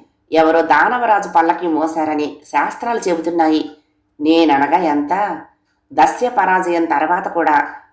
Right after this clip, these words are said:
ఆ కాడి మోస్తూ అలాగే భుజం కాయలు కట్టించుకోమంటారా? నన్నక్కడ అలాగే మగ్గిపోమ్మంటారా? మీ చల్లటి నీడకు రావద్దంటారా చెప్పండి? అయ్యా,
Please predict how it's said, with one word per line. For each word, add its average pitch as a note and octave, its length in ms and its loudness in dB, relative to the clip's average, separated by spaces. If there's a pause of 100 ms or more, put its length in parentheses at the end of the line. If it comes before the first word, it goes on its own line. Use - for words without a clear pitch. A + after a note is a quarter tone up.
(240)
ఆ C#3+ 140 4
కాడి D#3 420 0
మోస్తూ E3 440 -2
అలాగే F#3 420 2
భుజం E3+ 360 -4
కాయలు G#3+ 360 -2
కట్టించుకోమంటారా? D#3 960 -2 (640)
నన్నక్కడ E3+ 640 2
అలాగే G#3+ 380 0
మగ్గిపోమ్మంటారా? E3 1000 0 (560)
మీ G3+ 100 0
చల్లటి A#3+ 480 0
నీడకు A3 300 0
రావద్దంటారా G3+ 760 2
చెప్పండి? B3 500 -2 (1200)
అయ్యా, D3 340 2